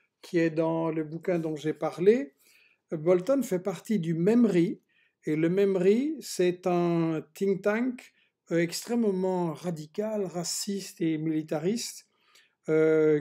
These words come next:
qui a poussé, euh, Bush déjà à attaquer, euh, l'Iran. Et, euh,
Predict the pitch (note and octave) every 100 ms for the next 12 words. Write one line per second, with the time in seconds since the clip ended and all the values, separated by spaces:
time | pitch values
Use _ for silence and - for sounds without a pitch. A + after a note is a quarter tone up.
0 | - - F#3+ F#3 F3 - A#3 - - G#3
1 | F#3 E3 - _ _ - D3+ D3 F3+ G#3+
2 | - E3+ E3 G3 F#3+ F3 E3 E3 E3+ -
3 | F3 D#3+ D#3 D3+ C#3+ D3+ D3+ F3 A3+ D4+
4 | _ _ _ _ _ _ _ _ _ _
5 | _ - E3 E3 E3 D#3+ D#3 D#3 D#3+ E3
6 | E3